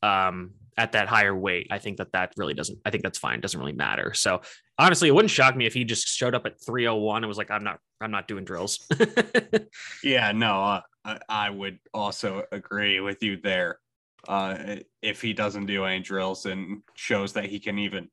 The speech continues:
Speaker 2: have that kind of weight, I think he's doing himself some favors. Um, a couple day three guys I want to hit. One, Thayer Munford. I had a lot of concerns athletically with him at tackle. Kicked in
Speaker 1: You have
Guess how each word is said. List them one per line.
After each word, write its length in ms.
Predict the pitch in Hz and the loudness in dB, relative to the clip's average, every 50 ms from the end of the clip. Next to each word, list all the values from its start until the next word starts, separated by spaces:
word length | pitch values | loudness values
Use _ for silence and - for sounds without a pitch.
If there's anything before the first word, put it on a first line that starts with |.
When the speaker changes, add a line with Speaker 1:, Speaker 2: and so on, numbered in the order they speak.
| _ - | _ -8
Speaker 2:
have 380 | - - 117 110 107 98 92 | -2 0 2 2 2 2 0
that 200 | 107 98 - - | 0 -2 -2 -2
kind 260 | - - 107 98 95 92 | -4 -4 -4 -4 -4 -6
of 60 | 90 | -6
weight, 360 | 95 92 95 92 92 90 - _ _ _ _ _ _ _ _ _ _ _ _ _ _ _ _ | -4 -4 -2 -2 -4 -4 -8 _ _ _ _ _ _ _ _ _ _ _ _ _ _ _ _
I 80 | - 92 | -10 -10
think 320 | - - 98 92 90 87 _ | -6 -4 -4 -4 -4 -6 _
he's 400 | - - 104 87 85 - - - - | -10 -8 -8 -8 -6 -8 -12 -8 -6
doing 200 | - 101 95 90 | -4 -2 -2 -2
himself 380 | 87 85 95 - - 87 87 - | -4 -6 -8 -6 -6 -6 -6 -6
some 180 | - 87 85 | -8 -12 -10
favors. 580 | - - 92 90 85 - - - - - - - _ _ _ _ _ _ _ _ - | -4 -2 -2 -2 -2 -4 -8 -14 -14 -16 -16 -18 _ _ _ _ _ _ _ _ 0
Um, 440 | 123 120 123 123 123 120 120 - - _ _ _ _ _ _ _ _ _ _ - - | 2 4 4 6 4 4 2 0 -2 _ _ _ _ _ _ _ _ _ _ -8 -2
a 380 | - 139 139 139 139 139 135 110 - _ _ _ _ | 2 4 6 6 6 6 4 2 -2 _ _ _ _
couple 520 | - - 196 202 202 269 269 240 175 - 107 - _ - | 0 2 2 2 4 2 2 2 2 -2 -8 -12 _ 0
day 260 | 123 123 131 135 123 | 2 4 4 4 2
three 400 | - - - 104 107 110 127 127 | 0 -4 -8 -6 -4 -2 -2 -4
guys 520 | 110 110 95 95 101 101 101 101 95 - - | -4 -4 -4 -2 -2 -2 -4 -6 -8 -10 -12
I 100 | 101 104 | -12 -10
want 200 | 98 95 98 95 | -8 -8 -8 -8
to 60 | 92 | -6
hit. 200 | 95 98 90 - - _ _ _ _ _ _ | -6 -8 -8 -8 -12 _ _ _ _ _ _
One, 380 | - 104 127 147 180 208 - - - _ _ _ _ _ | -2 2 4 4 4 2 0 -6 -14 _ _ _ _ _
Thayer 180 | - 160 170 139 | 2 4 4 4
Munford. 420 | 113 107 117 123 123 156 165 160 - | 4 2 0 0 0 0 0 0 0
I 80 | - 107 | -2 -4
had 520 | - - - - - - 123 127 135 120 - _ _ _ - - | -4 -4 -8 -8 -4 0 2 2 2 0 -2 _ _ _ -6 -4
a 60 | 113 | -4
lot 280 | 107 101 104 104 110 113 | -2 0 2 2 2 2
of 240 | 120 110 110 - _ | 0 -2 -4 -8 _
concerns 420 | - 123 107 - 117 110 107 104 | -6 -4 -2 0 0 0 0 0
athletically 680 | 107 101 98 - 110 104 107 107 - - 101 98 98 104 - | -2 -2 0 0 0 0 0 -4 -6 -6 -4 -4 -4 -4 -4
with 140 | 113 107 - | -6 -6 -4
him 140 | 113 104 98 | -2 -2 -2
at 120 | 95 - | -4 -4
tackle. 400 | - 139 135 135 131 - 135 127 | 0 2 2 2 4 2 0 0
Kicked 280 | 123 - 156 - - - | 0 -2 -8 -6 -2 -2
in 180 | 156 147 135 | -2 0 2
Speaker 1:
You 100 | 120 131 | 4 4
have 80 | 139 131 | 6 6